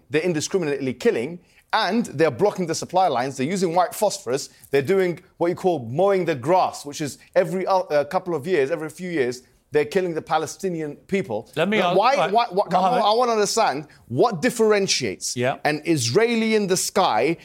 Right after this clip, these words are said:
Speaker 1: pressing a button, killing the civilians, from somebody in any terrorist organization shooting the people. What
Speaker 2: Because
Speaker 1: differentiates it?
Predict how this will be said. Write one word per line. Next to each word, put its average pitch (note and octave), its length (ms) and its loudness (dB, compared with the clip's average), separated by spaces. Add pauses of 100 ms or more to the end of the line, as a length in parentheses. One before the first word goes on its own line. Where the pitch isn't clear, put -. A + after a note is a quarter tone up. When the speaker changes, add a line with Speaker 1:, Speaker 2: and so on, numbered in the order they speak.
(160)
Speaker 1:
pressing A3+ 420 2
a A3+ 60 2
button, D#3 560 -2 (260)
killing A3 300 2
the G3+ 100 2
civilians, D#3+ 720 0 (200)
from G#3+ 640 2
somebody G#3+ 600 2 (140)
in E3+ 120 0 (100)
any C#4+ 320 0 (140)
terrorist G#3+ 320 0
organization D3+ 760 -2
shooting G3+ 400 0
the C#3+ 60 -4
people. A2+ 260 -8
What - 120 -20
Speaker 2:
Because A#3 280 2
Speaker 1:
differentiates G3 460 -2
it? - 80 -20